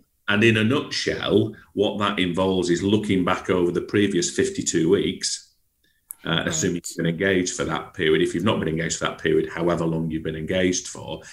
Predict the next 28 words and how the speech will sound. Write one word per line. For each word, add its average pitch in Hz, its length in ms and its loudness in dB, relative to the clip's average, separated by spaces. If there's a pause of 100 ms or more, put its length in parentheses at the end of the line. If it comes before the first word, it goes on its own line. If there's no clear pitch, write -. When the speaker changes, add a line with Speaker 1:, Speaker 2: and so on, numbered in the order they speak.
(280)
Speaker 1:
and 98 300 0
averaging 98 560 2
out 87 500 -2 (800)
all 92 220 -2
of 85 80 -2
the 90 100 -6
payments 90 440 2
that - 80 -2
you've 85 220 -4
received 82 760 -2 (380)
during 95 240 4
that 82 160 -4
period 85 400 2
to 87 120 -4
give 90 240 0
you 85 440 2
a 87 80 2
weekly 87 340 0
figure. 90 460 2 (640)
Um, 90 360 -2 (120)
under 104 200 4
the 92 180 2
old 127 280 2
regime, 85 540 0
before 90 240 0
the 82 80 0
case 85 420 0
law 82 480 0